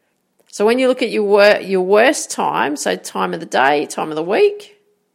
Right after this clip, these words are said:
then you put in activities that are actually not going to require you to really push yourself through.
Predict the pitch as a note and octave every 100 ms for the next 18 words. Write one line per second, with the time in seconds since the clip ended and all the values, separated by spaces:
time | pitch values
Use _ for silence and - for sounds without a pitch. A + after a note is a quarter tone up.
0 | _ _ _ _ _ _ - A3+ B3 A#3+
1 | C4 A#3 A3+ F3+ - A#3 G#3 G#3 G#3 G3+
2 | G#3 G3 F#3 F#3+ - G3+ G3 F#3 F#3 F#3+
3 | F#3 G3 F#3+ F#3+ - F#3 F#3 F#3 F3+ F3+
4 | F3+ F#3 F3+ - F#3 F#3 F#3 F#3 - -
5 | F#3+ - F3 F3 F#3+ F3 - F#3 F#3 F3+
6 | -